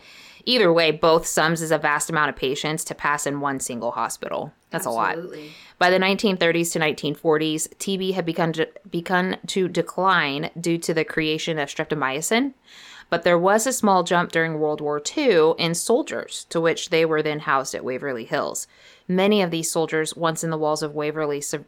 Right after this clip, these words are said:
Speaker 1: survived a mere week before they passed. Um, so they were, it was too far, too far gone.
Speaker 2: Dang. This just seems like it's a place where you go to die, honestly.
Speaker 1: Mm-hmm.
Speaker 2: Yeah.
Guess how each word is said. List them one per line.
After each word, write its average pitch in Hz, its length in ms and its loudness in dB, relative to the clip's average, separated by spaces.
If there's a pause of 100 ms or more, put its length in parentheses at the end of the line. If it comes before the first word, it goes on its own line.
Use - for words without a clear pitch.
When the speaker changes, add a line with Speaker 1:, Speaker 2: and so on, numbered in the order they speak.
Speaker 1:
survived 151 400 -4
a 143 60 -6
mere 135 240 -8
week 127 460 -14
before - 260 -8
they - 100 -10
passed. - 480 -12 (640)
Um, 139 120 -10
so 160 120 -6
they 160 140 2
were, 135 160 -6 (360)
it 156 80 -2
was 147 120 -6
too - 140 -6
far, 147 320 -6 (520)
too - 100 -8
far 147 140 -8
gone. - 320 -14 (460)
Speaker 2:
Dang. 165 540 -10 (320)
This 226 200 -6
just 294 180 -6
seems 247 240 -6
like 190 340 -8
it's 190 160 -12
a - 20 -20
place 185 300 -12
where 170 100 -12
you 165 80 -10
go 165 120 -10
to 151 100 -14
die, 135 340 -12
honestly. 175 440 0
Speaker 1:
Mm-hmm. 190 160 2
Speaker 2:
Yeah. 208 60 -2